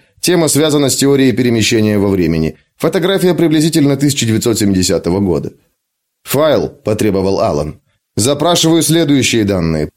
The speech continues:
Подробности личной жизни, например, состояла ли в браке. Вывести на дисплей». Муж Стронг Аллен. «Когда заключён брак?» Нет данных. «Биография мужа Стронга Аллена?» Не найдено.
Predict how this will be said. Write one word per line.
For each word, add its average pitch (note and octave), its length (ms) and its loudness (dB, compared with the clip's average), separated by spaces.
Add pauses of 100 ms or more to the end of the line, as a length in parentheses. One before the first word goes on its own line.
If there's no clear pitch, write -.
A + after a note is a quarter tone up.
Подробности F3+ 560 0
личной F3+ 360 0
жизни, C3+ 400 0
например, C3+ 460 0
состояла C#3+ 500 0
ли C#3+ 100 2
в C3+ 100 0
браке. C#3+ 400 -2 (260)
Вывести E3 420 0
на E3 120 0
дисплей». B2 580 -2 (580)
Муж C#3+ 500 0
Стронг C3 540 -2
Аллен. D#2+ 440 -2 (500)
«Когда D3+ 320 0
заключён F3 480 0
брак?» D#3+ 380 0 (280)
Нет G2+ 420 0
данных. G#2+ 440 -2 (460)
«Биография D#3+ 640 2
мужа F#3 300 2
Стронга D3 460 0 (140)
Аллена?» F2 360 0 (500)
Не A2 220 0
найдено. F#2+ 480 0